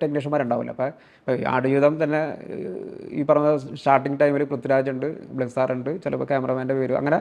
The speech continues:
പ്രൊഡക്ഷൻ, അങ്ങനത്തെ മെയിൻ ആളുകളുടേതല്ലാണ്ട് സിനിമ ഇപ്പം വന്നപ്പോഴല്ലേ ഞാൻ എൻ്റെ, എൻ്റെ പേരൊക്കെ അറിയുന്നത്. അപ്പം അങ്ങനെ, ആ, പേരൊക്കെ ചോദിക്കുന്ന ആളുകൾ, ഇതാരാ വർക്ക് ചെയ്തത്, ഇതാരാ കോസ്റ്റ്യൂം, ആരാ മേക്കപ്പ്,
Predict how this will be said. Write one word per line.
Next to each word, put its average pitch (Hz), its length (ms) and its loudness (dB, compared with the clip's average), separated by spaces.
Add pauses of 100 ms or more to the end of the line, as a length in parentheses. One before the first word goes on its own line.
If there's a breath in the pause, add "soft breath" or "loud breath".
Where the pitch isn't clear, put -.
പ്രൊഡക്ഷൻ, 151 720 4
അങ്ങനത്തെ 165 400 2 (380 loud breath)
മെയിൻ 170 640 6 (140)
ആളുകളുടേതല്ലാണ്ട് 185 1040 6
സിനിമ 147 160 0
ഇപ്പം 175 240 4
വന്നപ്പോഴല്ലേ 175 480 6
ഞാൻ 165 260 0
എൻ്റെ, 151 180 2
എൻ്റെ 143 200 -2
പേരൊക്കെ 131 280 2
അറിയുന്നത്. 120 260 -2 (180)
അപ്പം 139 140 -4
അങ്ങനെ, 135 300 2 (480 soft breath)
ആ, 139 120 -2
പേരൊക്കെ 147 500 4
ചോദിക്കുന്ന 151 400 2
ആളുകൾ, - 220 -4 (500)
ഇതാരാ 131 280 4
വർക്ക് 127 200 2
ചെയ്തത്, 127 240 0
ഇതാരാ 123 360 -2
കോസ്റ്റ്യൂം, 120 440 -4
ആരാ 123 120 2
മേക്കപ്പ്, 120 420 -6